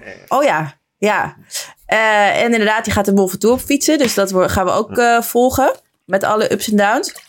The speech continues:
Speaker 1: Ja.
Speaker 2: Dus, eh, zo zijn we zo een heel seizoen rond.
Speaker 1: Nou,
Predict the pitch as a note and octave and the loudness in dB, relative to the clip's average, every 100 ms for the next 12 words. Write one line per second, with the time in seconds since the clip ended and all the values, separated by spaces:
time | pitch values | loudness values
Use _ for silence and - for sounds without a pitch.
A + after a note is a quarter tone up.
0 | _ _ _ _ E3+ - - F3 F3+ - | _ _ _ _ -18 -16 -8 -2 -2 0
1 | F3+ E3+ F#3+ F#3+ G3+ F#3+ F#3 G#3 G3 F#3+ | 0 0 0 0 0 0 2 2 2 2
2 | F#3 F#3 E3 B3 C#4 A3+ E3 - - - | 0 0 0 2 2 2 0 -4 -14 -14
3 | - - - - - - B2+ | -18 -16 -16 -16 -12 -4 -2